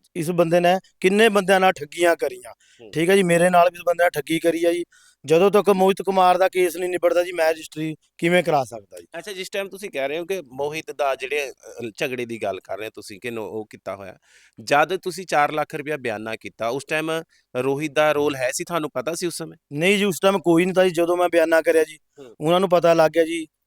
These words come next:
Speaker 1: ਵੀ ਇਹ ਦੁਕਾਨ ਵੇਚ ਰਿਹਾ ਹੈਗਾ, ਇਹ ਰਾਮਚੰਦ ਲੈ ਰਿਹਾ ਹੈਗਾ ਜੀ।
Speaker 2: ਹੂੰ।
Speaker 1: ਫਿਰ ਉਹਨਾਂ ਨੇ ਆਪਣਾ ਨੋਟਿਸ ਕਢਵਾਇਆ ਜੀ ਇਹਨਾਂ ਨੂੰ ਤੇ
Speaker 2: ਹੂੰ।
Speaker 1: ਕੇਸ ਲਾਇਆ ਹੈਗਾ ਵੀ ਜਦ ਤੱਕ ਮੇਰਾ ਨਿਬੜਦਾ ਨਹੀਂ, ਉਹਨਾਂ ਦਾ ਪੈਸਿਆਂ ਦਾ ਰੌਲਾ ਜੀ ਸੋਲਾਂ ਲੱਖ ਰੁਪਏ ਦਾ।
Speaker 2: ਅੱਛਾ, ਉਹ ਜਿਹੜਾ ਰਾਹੁਲ ਹੈ, ਉਹ ਇਲਜ਼ਾਮ ਵੀ ਲਗਾ ਰਿਹਾ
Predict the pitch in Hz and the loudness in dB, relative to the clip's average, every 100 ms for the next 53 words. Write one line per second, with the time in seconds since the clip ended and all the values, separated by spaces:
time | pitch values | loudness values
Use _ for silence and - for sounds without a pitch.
0 | _ 143 156 170 160 156 143 151 170 156 | _ -4 0 2 0 -2 0 0 2 0
1 | 143 147 143 160 156 143 139 147 147 143 | 4 4 6 6 4 2 0 -2 2 2
2 | 139 160 139 160 156 147 _ _ 127 107 | 4 4 2 0 -2 -6 _ _ -16 -2
3 | 151 160 165 170 160 151 151 151 143 - | 0 2 0 2 2 4 0 0 -2 -6
4 | 147 151 156 143 139 151 156 156 - _ | -4 2 4 4 2 -4 -10 -14 -18 _
5 | _ _ - 147 156 143 147 139 143 139 | _ _ -6 -4 0 0 2 2 2 0
6 | 156 156 147 - 147 143 139 139 135 131 | -2 -4 -6 -4 -4 -4 -4 -4 -6 -6
7 | 135 143 151 - _ _ 139 151 160 156 | -6 -8 -10 -18 _ _ -2 2 2 4
8 | 143 135 143 143 139 135 - 131 127 123 | 2 0 -4 -4 -6 -10 -10 -8 -8 -8
9 | 123 110 101 92 - _ _ 165 - 202 | -10 -10 -10 -14 -20 _ _ -18 -16 -16
10 | 233 233 - _ 139 185 214 208 - _ | -16 -16 -20 _ -8 -4 -4 -4 -8 _
11 | _ 139 135 139 143 147 127 113 101 _ | _ -4 0 0 0 -4 -6 -8 -10 _
12 | _ _ _ _ _ _ 143 190 175 170 | _ _ _ _ _ _ -2 -2 0 -2
13 | 156 165 170 180 160 120 110 127 | 0 -2 -2 -4 -4 -2 -2 -4